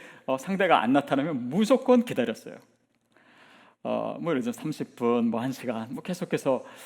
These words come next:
기다리는데, 아, 보통은, 아, 이 사람이 안 오면은 좀 걱정되고, 아, 혹시 무슨 일이 있나? 뭐, 혹시 사고가 났나? 뭐, 걱정하고, 어, 그러-, 그런 반응인데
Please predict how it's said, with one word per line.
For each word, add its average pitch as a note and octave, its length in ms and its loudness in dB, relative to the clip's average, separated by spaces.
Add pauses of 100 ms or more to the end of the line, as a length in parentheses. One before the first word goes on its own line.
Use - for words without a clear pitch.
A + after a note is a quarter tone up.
(240)
기다리는데, A#2+ 960 0 (640)
아, G3 60 -10
보통은, F3+ 720 4
아, E3 220 -4 (120)
이 G3 80 -6
사람이 G3+ 320 -4
안 A#2+ 240 0
오면은 F3 420 0 (240)
좀 F#3+ 160 -10
걱정되고, B2+ 1200 -2
아, E3 240 -10
혹시 - 400 -8
무슨 D#3+ 300 -8
일이 C#3+ 180 -6
있나? A#2+ 640 -4
뭐, A#2+ 480 -4 (220)
혹시 - 260 -14
사고가 E3+ 440 -8
났나? C#3 400 0
뭐, E3+ 140 -4
걱정하고, E3+ 680 0 (520)
어, C#3+ 220 0
그러-, G#3 260 4 (380)
그런 A#3+ 240 8
반응인데 F3 1700 2